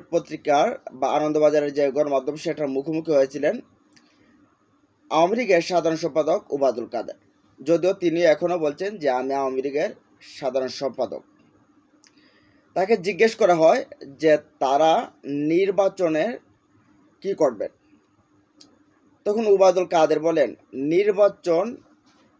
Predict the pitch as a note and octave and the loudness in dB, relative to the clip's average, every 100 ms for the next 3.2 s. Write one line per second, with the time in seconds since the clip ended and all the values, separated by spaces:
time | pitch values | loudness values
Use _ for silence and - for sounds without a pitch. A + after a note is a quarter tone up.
0 | _ _ _ _ _ - D#3 E3+ D3 G#2 | _ _ _ _ _ -6 -2 0 -2 -4
1 | F#2+ - _ _ _ _ _ _ _ _ | -8 -14 _ _ _ _ _ _ _ _
2 | _ _ _ _ _ B2+ E3 F#3 A3+ A3 | _ _ _ _ _ -2 0 2 2 2
3 | G3+ | -2